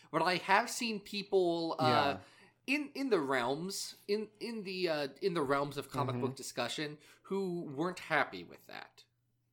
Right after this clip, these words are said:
Speaker 2: Well, uh, um, we're gonna talk about another story where Karma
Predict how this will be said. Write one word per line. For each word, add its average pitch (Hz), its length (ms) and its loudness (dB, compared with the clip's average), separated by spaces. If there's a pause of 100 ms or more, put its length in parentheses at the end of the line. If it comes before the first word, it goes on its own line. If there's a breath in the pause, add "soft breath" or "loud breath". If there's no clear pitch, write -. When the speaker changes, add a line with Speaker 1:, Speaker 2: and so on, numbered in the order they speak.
(1600 soft breath)
Speaker 2:
Well, 185 360 6 (320)
uh, 147 200 -4
um, 131 300 6
we're 156 140 6
gonna 160 160 2
talk 135 220 -2
about 120 360 4
another 127 440 4
story 117 500 0
where 104 460 -2
Karma 110 800 0